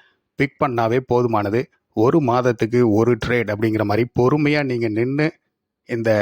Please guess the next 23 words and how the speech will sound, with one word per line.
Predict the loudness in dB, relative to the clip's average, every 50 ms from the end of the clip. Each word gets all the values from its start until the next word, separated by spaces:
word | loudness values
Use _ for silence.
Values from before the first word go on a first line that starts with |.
| 0 0 -2 -6 -18 _ _ _ _ _ _ _ _ _ _ _ _ -2
ட்ரேடிங் | 0 0 0 0 -2 -4 -4
அப்படிங்கிறதுல | -2 -2 0 0 0 0 0 0 0 -2
என்டர் | -2 -4 -4 -2 -2 -2
ஆகுறீங்க | -2 -2 -4 -6 -4 -4 -4
அப்படின்னா, | -4 -4 -4 -4 -4 -4 -6 -8 -8 _ _ _ _ _ _ -8
அது | -4 -2 -2 -2 -2
உங்களுக்கு | -2 -4 -4 -4 -4 -6 -4
கண்டிப்பா | -4 -4 -2 -2 -2 -2 -2
நல்ல | 0 0 0 0 0 0
ரிசல்ட்டை | 0 -2 0 0 0 0 0 -2
கொடுக்கும். | 0 0 -2 -2 -2 -6 -8 _ _ _ _ -20 _ -16 -6
அந்த | -2 0 2
ஒரு | 2 2 0 0
ட்ரேட் | -2 0 0 0 0 0 -2
எடுக்கிறதுக்கு | -2 -2 -2 0 0 0 -2 -2 0
முன்னாடியே | 0 0 2 2 2
நீங்க | 0 0 0 0 0
வந்துட்டு | 0 0 -2 -2 -2 -2 _ _ _ _ _ _ _ _
ஆயிரம் | 0 2 2 4 2 2 0 2 0
முறை | 2 2 0 -2 -4 _ _ _ _ _ _ -4 0
யோசிச்சிருப்பீங்க, | 0 0 0 -2 -4 -4 -4 -4 -2 -2 -2 -2 -4 -6 -10 _ _ _ _ _ _ _ _ _ -4
இந்த | -2 0 0 0
இடத்துல | 0 -2 -2 0 0